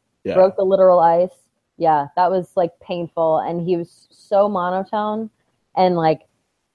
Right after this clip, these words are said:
Speaker 2: I feel like I'm a kind of a monotone person, and so I get nervous when I see people like that, and I criticize people like that, because I'm like, "Well, eh,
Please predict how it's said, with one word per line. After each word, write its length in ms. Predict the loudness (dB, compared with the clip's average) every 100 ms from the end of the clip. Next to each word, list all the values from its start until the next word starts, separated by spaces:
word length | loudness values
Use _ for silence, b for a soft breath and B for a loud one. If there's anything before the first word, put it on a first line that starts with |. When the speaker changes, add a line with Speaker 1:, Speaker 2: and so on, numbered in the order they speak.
| _ -6 -2
Speaker 2:
I 100 | 0
feel 160 | 2
like 80 | 0
I'm 160 | 0 -2
a 60 |
kind 240 | -2 -4 -2
of 80 | -2
a 60 |
monotone 440 | -2 -2 -2 -2 -2
person, 460 | -4 -4 -4 -4
and 180 | -4 -2
so 280 | 0 2 2
I 180 | 2 2
get 180 | 0
nervous 360 | 0 0 2 0 _
when 340 | -6 -4 -2 -2
I 220 | 0 -2
see 180 | -2 -6
people 180 | -2 0
like 80 |
that, 120 | 0 0
and 80 | -2
I 20 |
criticize 420 | -2 -2 0 -2
people 160 | -2 -2
like 160 | -2 0
that, 300 | -2 -2 -6
because 220 | -14 -8
I'm 100 | -6
like, 220 | -4 -6
"Well, 600 | -4 -4 -4 -4 -4
eh, 40 | -4